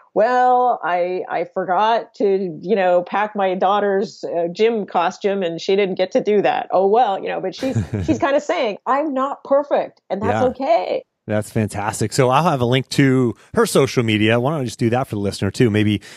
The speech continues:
Speaker 2: uh, link up her social media in the action plan so that the listener can check her out. So thank you. That's a new book recommendation for us.
Speaker 1: She,
Speaker 2: So thank you,
Speaker 1: she would
Speaker 2: Bonnie.
Speaker 1: be a great, uh, she would be a great person to interview too, because,
Speaker 2: Excellent.
Speaker 1: uh,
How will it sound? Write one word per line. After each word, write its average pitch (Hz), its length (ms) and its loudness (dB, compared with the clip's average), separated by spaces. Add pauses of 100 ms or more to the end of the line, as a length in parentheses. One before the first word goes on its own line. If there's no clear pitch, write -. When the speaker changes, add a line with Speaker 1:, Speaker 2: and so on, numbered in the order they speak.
(140)
Speaker 2:
uh, 101 560 -2
link 135 320 0
up 123 160 0
her 123 240 0
social 117 320 -2
media 104 280 0
in 101 60 -4
the 104 120 -2
action 104 260 -6
plan 101 420 -4 (300)
so - 100 -4
that 98 120 -2
the 101 100 -2
listener 95 280 -4
can 95 140 -8
check 98 240 -8
her 101 140 -6
out. 101 120 -4
So 117 120 0
thank 180 240 0
you. 123 60 4
That's 147 160 0
a 143 40 0
new 139 140 2
book 135 180 0
recommendation 110 580 -4
for 92 100 -8
us. 98 80 -6
Speaker 1:
She, 349 100 0
Speaker 2:
So 107 180 -2 (220)
thank 110 200 -6
you, 349 60 4
Speaker 1:
she 381 60 4
would 403 60 2
Speaker 2:
Bonnie. 330 160 2
Speaker 1:
be - 20 2
a 262 80 0
great, 240 320 -2
uh, 196 280 -2
she - 140 -8
would 254 140 -2
be 262 80 2
a 254 80 4
great 208 240 -2
person 214 240 -2
to - 40 0
interview 185 380 -2
too, - 320 -4
because, 143 380 -4
Speaker 2:
Excellent. 160 140 2
Speaker 1:
uh, 147 40 0